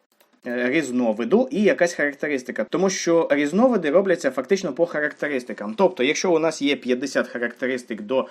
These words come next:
м, якогось товару, то в будь-якому випадку одна характеристика має бути відмінною, тому що по одній з трьох характеристик і робиться різновид. Тобто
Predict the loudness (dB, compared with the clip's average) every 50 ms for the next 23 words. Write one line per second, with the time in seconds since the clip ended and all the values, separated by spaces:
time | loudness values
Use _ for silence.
0 | -10 -20 -20 -20 _ -16 -12 -6 -6 -4 -4 -4 -4 -4 -4 -4 -2 0 0 0
1 | 2 2 2 4 2 2 0 -2 -10 -10 _ 4 6 6 6 6 2 0 _ _
2 | -20 -18 -12 0 4 4 4 4 2 0 0 0 0 2 2 2 2 2 0 2
3 | 4 4 4 4 2 0 0 0 0 -2 -4 -4 -2 0 0 -2 -2 -2 -2 -2
4 | -2 -4 -4 -6 -4 -2 -2 0 0 0 0 0 0 -2 -4 -6 -6 -6 -6 -6
5 | -6 -4 -2 -2 -2 -2 -2 -4 -6 -8 -8 -6 -6 -6 -4 -2 -2 -2 -2 -4
6 | -8 -20 -20 _ -4 0 2 4 6 6 6 6 6 6 4 2 -2 -6 -4 -4
7 | -2 -2 -2 -2 -2 -2 -2 -4 -4 -4 -2 0 -2 -2 -2 -4 -4 -4 -4 -4
8 | -4 -2 -2 -2 -2 -4 -6 -4 -2 0 2 2 2 0 0 -2 -2 -2 -2 -2
9 | -2 -2 -2 -2 -4 -4 -6 -6 -6 -6 -6 -2 0 0 0 0 0 0 0